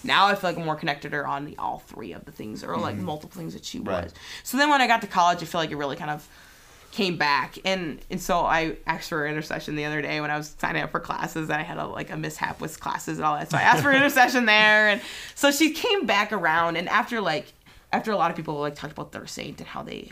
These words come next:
Speaker 1: what it means to them, I kind of, like, okay, kind of got back, fell in love with my saint again.
Speaker 2: Mm-hmm.
Speaker 1: And no, I mean, she was always been there. She was always a part of me.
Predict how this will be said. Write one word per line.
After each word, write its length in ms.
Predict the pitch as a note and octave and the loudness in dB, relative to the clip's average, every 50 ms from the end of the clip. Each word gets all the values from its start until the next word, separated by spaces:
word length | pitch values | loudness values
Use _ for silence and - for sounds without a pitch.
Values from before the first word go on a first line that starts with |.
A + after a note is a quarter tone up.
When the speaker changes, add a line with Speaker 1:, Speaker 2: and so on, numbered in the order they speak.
| - - - - - - | -18 -20 -20 -18 -14 -10
Speaker 1:
what 180 | - E3+ D3 | -8 -8 -6
it 120 | D3 - C3 | -6 -6 -6
means 240 | D3 C#3+ C3+ - | -8 -8 -10 -10
to 80 | - D3 | -10 -8
them, 200 | C#3+ C#3+ C3 C#3 C#3 | -8 -8 -8 -8 -10
I 60 | B2+ | -10
kind 200 | C3 - - - | -12 -12 -14 -14
of, 120 | - - - | -12 -12 -12
like, 200 | C#3 C#3+ - - - | -14 -14 -16 -18 -18
okay, 120 | - - - | -16 -16 -14
kind 180 | - - D3+ | -12 -10 -8
of 80 | D3+ D3+ | -8 -8
got 160 | - - - | -8 -8 -8
back, 220 | - - - - - | -8 -10 -10 -8 -2
fell 200 | - F3 F3 E3 | -2 0 0 0
in 80 | D3 C#3+ | -4 -4
love 180 | C3 F#2+ - - | -6 -6 -8 -8
with 140 | D#3 D3+ | -10 -12
my 100 | - C#3 | -12 -12
saint 320 | - - - - G2 - - | -12 -10 -10 -12 -12 -12 -12
again. 320 | - - C#3 C3 - - | -12 -10 -10 -12 -10 -8
Speaker 2:
Mm-hmm. 800 | - G#2 G2+ G#2 G#2 G2 G2 G2 - - - - - - - - | -8 -8 -8 -8 -8 -10 -10 -12 -14 -20 -20 -20 -20 -12 -6 -4
Speaker 1:
And 480 | F3 E3+ E3 D#3+ D3+ D3 D3 C3+ - - - | -2 0 0 0 0 0 -2 -4 -6 -6 -2
no, 220 | G3 G3+ G3+ G3 | 0 2 4 4
I 180 | - - F#3 F3+ | 4 2 0 0
mean, 340 | E3+ D#3+ D#3 D3+ D3 B2 - - - D#3+ | 0 -2 -4 -4 -6 -8 -10 -14 -14 -8
she 160 | - - A#3 | -2 -2 -2
was 80 | G3 | 0
always 280 | G3 F#3+ F#3+ F3 D#3+ - | 0 0 0 0 -2 -4
been 240 | - - C3 C#3+ C#3+ | -6 -6 -6 -4 -4
there. 200 | C#3 C#3 D3 D#3+ | -4 -4 -4 -4
She 160 | D#3 - F#3+ | -6 -6 -8
was 100 | E3 D#3+ | -6 -2
always 240 | D#3+ D3 D#3 D#3+ D#3 | -2 -2 -2 -2 -4
a 60 | D#3 | -6
part 320 | - - - D#3+ D#3 D3 | -8 -8 -8 -6 -6 -4
of 40 | D3+ | -4
me. 340 | D3+ D3 D3 D3+ D#3+ D#3+ | -4 -4 -4 -6 -8 -10